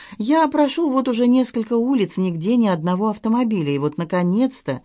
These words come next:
и улица, на которой живёт, на которой жил Жерар. Он постучал в дверь и, объяснив немолодой, некрасивой горничной, кто он такой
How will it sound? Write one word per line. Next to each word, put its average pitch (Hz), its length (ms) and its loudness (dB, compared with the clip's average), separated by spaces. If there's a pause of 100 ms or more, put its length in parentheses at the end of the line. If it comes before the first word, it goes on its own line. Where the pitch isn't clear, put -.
(260)
и 190 100 0
улица, 254 440 2
на 226 120 2
которой 220 340 -2
живёт, 202 480 0
на 160 80 -4
которой 151 320 -2
жил 175 460 0
Жерар. 196 520 -4 (800)
Он 165 140 -2
постучал 180 600 0
в 160 60 -4
дверь 185 340 0
и, - 160 -4
объяснив 165 640 -6
немолодой, 160 540 -2
некрасивой 160 600 -2
горничной, 156 600 0
кто 165 180 -4
он 160 160 0
такой 156 460 0